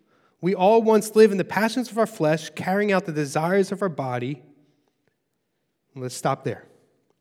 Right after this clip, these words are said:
Body and mind. You also are enslaved to self, your sinful, self-centered human nature.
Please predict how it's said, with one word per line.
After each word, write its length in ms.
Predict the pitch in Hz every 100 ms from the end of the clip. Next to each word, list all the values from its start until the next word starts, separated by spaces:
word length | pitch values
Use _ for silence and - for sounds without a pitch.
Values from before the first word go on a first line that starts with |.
| _ _
Body 260 | - 143 156
and 100 | 147
mind. 360 | 127 101 107 - _ _ _ _ _ _ _ _ _ _ _ _ _ _ _ _ _ _ _ _ _
You 140 | 156
also 240 | 202 220 220
are 40 |
enslaved 440 | 170 - 156 127 -
to 120 | -
self, 720 | - - 107 - - - - _ _ _ _ _ _ _ _ _ _ _ _
your 160 | 151 143
sinful, 600 | 139 - 160 165 - 156
self-centered 760 | 139 - 127 - 127 117 110 107 _
human 520 | - 120 110 104 104
nature. 460 | 107 98 - 135